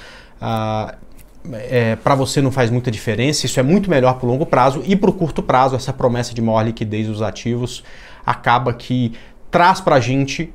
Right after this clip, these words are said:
mais ativos pra gente analisar no swing trade. Então, vindo aqui pra tela, né, eu separei dez ativos, tá? Ah, Apple, Amazon, Facebook, Microsoft, Google, Disney, Alibaba,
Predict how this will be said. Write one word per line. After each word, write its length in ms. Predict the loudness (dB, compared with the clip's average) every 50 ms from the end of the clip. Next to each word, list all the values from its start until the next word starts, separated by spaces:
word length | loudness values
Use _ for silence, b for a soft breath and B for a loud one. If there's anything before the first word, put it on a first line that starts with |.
| -4
mais 300 | 2 4 4 4 4 4
ativos 480 | 2 2 2 0 -2 -2 0 0 -2 -2
pra 140 | -2 -2 -2
gente 200 | -2 -2 -4 -4
analisar 400 | -4 -2 -2 -2 -2 -2 -2 -2
no 80 | -2
swing 320 | -4 -4 -2 -2 0 0 -2
trade. 320 | -2 -2 -4 -2 -2 -2
Então, 200 | -2 0 0 0
vindo 220 | 2 0 2 0 0
aqui 180 | 0 0 -4
pra 180 | -2 0 0 0
tela, 440 | 2 2 2 4 4 4 2 2 0
né, 200 | -4 -6 -4 -4
eu 60 | -4
separei 500 | -4 -4 -6 -2 0 0 2 2 0 -2
dez 260 | 0 0 0 2 2
ativos, 540 | 0 0 0 -4 -6 -6 -6 -6 -8 -10 -14 -20 -20 -20 -16 -8
tá? 280 | -4 -4 -4 -4 -6 B B B B B B B B B B
Ah, 580 | -4 -2 -2 0 0 0 -2 -2 0 4 4 4
Apple, 340 | 4 4 2 2 2 0 -4 -6
Amazon, 640 | -2 -2 0 0 0 0 0 2 2 2 2 0 -4 -8 -12 B B B B
Facebook, 880 | -6 -2 -2 0 0 0 -4 -2 0 0 0 0 -2 -6 -10 -12 -12 -12 -12 -6
Microsoft, 880 | -2 0 0 0 0 -4 -6 -4 0 2 4 4 4 4 0 -4 -8 -6
Google, 500 | -2 0 2 2 2 2 0 0 -2 -4 -10 -18 -18 -14 -8
Disney, 640 | -2 2 4 6 6 6 4 2 0 0 -2 -4 -10 -18 B B B B B B B B B B
Alibaba, 720 | 0 2 2 4 4 4 4 6 6 6 6 4 2 -2